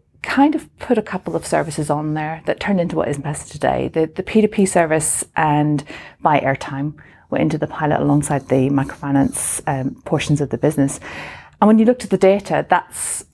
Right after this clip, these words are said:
where some real traction was happening. It's where we then saw, when you ask the customers, "What are you doing? Why are you doing it?"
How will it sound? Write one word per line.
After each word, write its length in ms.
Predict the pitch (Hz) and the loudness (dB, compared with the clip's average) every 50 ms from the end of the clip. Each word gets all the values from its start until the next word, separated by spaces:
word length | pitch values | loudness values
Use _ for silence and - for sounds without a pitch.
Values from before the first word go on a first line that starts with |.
| _ _ _ | _ _ _
where 180 | - 190 175 156 | 0 0 0 0
some 360 | - - 180 160 160 160 156 | 0 -2 -4 -2 -4 -6 -2
real 260 | 165 185 180 165 151 | 0 0 0 0 -2
traction 560 | 147 - - - - - - - 196 170 151 | -4 -2 -4 -4 -4 -4 -8 -6 -4 -4 -4
was 540 | 147 147 143 143 143 - - - - - - | -4 -4 -4 -6 -8 -10 -12 -12 -12 -12 -12
happening. 720 | - - - 165 156 - - - 160 151 151 151 151 156 160 | -12 -10 -8 -8 -8 -8 -8 -6 -2 0 2 2 2 0 -2
It's 160 | - - - | -4 0 2
where 140 | 165 151 151 | 2 4 4
we 100 | 156 151 | 2 2
then 320 | 160 170 170 180 190 185 | 4 4 4 6 4 2
saw, 460 | 175 - - 165 156 143 143 139 139 - - - - - - - _ _ _ _ _ _ _ _ _ _ | 0 0 0 0 0 0 -2 -4 -8 -10 -18 -20 -20 -20 -20 -20 _ _ _ _ _ _ _ _ _ _
when 160 | - 165 160 | 0 0 0
you 120 | 151 151 - | 0 0 -2
ask 280 | 160 151 151 - - - | -2 -4 -2 -6 -6 -8
the 80 | - | -6
customers, 400 | - 180 - - - 135 143 143 | -6 -6 -6 -4 -2 -4 -2 0
"What 160 | 156 147 - | -2 -2 -2
are 20 | - | -2
you 100 | 143 147 | -6 -4
doing? 400 | - 160 160 143 143 139 147 147 | -4 -4 -2 -2 -2 -2 -2 -2
Why 160 | 151 147 147 | -4 -4 -4
are 60 | 143 | -6
you 80 | 143 135 | -6 -4
doing 240 | - 165 170 160 147 | -4 -2 -2 0 0
it?" 180 | - - - | -2 -2 -6